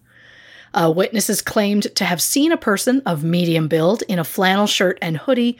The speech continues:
walking along the road near Tanya's trailer shortly before the murder.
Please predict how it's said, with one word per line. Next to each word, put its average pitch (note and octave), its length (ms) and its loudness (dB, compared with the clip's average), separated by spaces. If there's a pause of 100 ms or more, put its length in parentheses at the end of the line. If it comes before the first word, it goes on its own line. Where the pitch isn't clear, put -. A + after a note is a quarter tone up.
(300)
walking F#3 400 0
along E3 320 2
the E3 80 -2
road E3 340 -2
near E3 200 -2
Tanya's D#3 480 -6
trailer G3+ 500 -2 (220)
shortly - 480 -2
before E3+ 360 -2
the F3 80 -2
murder. - 460 -8